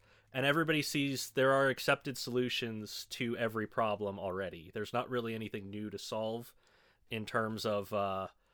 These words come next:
weapon power or, or what kind of weapon types beat other weapon types. So, you know, in that sense, the creative freedom golden era was back in the old days.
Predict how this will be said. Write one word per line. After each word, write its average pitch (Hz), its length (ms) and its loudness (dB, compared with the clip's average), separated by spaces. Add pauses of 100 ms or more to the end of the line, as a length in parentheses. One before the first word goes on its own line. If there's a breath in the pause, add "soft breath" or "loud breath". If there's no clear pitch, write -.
(240)
weapon 120 360 2
power 104 640 2
or, 95 500 -2 (460)
or 104 140 2
what 110 180 -2
kind 113 180 0
of 104 80 0
weapon 107 280 -2
types - 340 0 (180)
beat 110 240 -2
other 104 220 -2
weapon 98 340 -6
types. 92 400 -4
So, 113 560 2 (420)
you 131 120 0
know, 120 180 6
in 139 140 0
that 170 180 4
sense, 165 220 2
the 127 260 0
creative 170 540 2
freedom 156 600 0 (140)
golden 147 320 2
era 139 260 2
was 120 220 0
back 117 300 0
in 113 80 -2
the 107 80 -2
old 107 200 -2
days. 101 520 -2